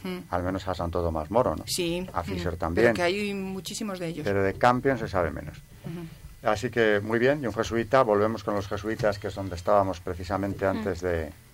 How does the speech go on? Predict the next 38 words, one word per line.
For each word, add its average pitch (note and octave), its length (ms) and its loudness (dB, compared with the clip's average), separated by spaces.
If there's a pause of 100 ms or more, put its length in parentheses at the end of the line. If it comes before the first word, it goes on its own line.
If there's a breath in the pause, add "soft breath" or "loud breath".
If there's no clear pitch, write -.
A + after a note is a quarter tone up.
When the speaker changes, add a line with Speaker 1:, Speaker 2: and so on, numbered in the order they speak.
(220)
Speaker 2:
de E2+ 160 -2
la F2 100 2
sección F2+ 320 -2
de F2+ 80 -2
Charo. A#2 320 4 (160)
Speaker 3:
Pues A3+ 180 -4
precisamente B3 640 -4
con A#3 160 -6
un A3+ 160 -4
santo A3+ 300 -6
jesuita, A#3+ 420 -6
como A3 160 -6
nos G#3+ 180 -8
ha A3 60 -12
contado A3 260 -2
Charo, A#3+ 360 2 (560 loud breath)
eh, G#3+ 160 0
ahora A3 160 6
volvemos A#3 400 6
un A#3 60 6
poco A#3+ 200 8
a A#3 40 10
la, A3 220 8
al G#3+ 120 6
inicio A3+ 360 2
de A#3 60 4
esta, G#3+ 500 2 (380 loud breath)
de G#3+ 260 -4
esta G#3+ 200 -2
fundación, B3 600 4 (160)
de A3 100 -2
esta - 180 0
co-, - 100 -2
de A3+ 80 2
la A3 80 8
Compañía A3 380 2
de A#3+ 80 4
Jesús, C4+ 420 0